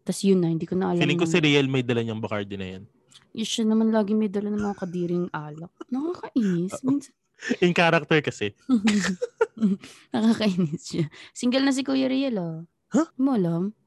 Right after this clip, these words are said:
Speaker 2: Kailan pa?
Speaker 1: Ano?
Speaker 2: I guess
Speaker 1: Kailan
Speaker 2: it
Speaker 1: ba
Speaker 2: is
Speaker 1: yun?
Speaker 2: a topic for another discussion.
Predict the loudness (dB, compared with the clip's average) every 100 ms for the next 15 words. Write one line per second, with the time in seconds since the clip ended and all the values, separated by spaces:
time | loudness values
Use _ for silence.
0 | 0 2 2 0 -8 _ _ _ -2 0
1 | 0 0 -4 -2 2 4 4 2 0 2
2 | 4 4 4 4 4 2 0 0 0 0
3 | -2 0 2 0 -2 -2 -2 -2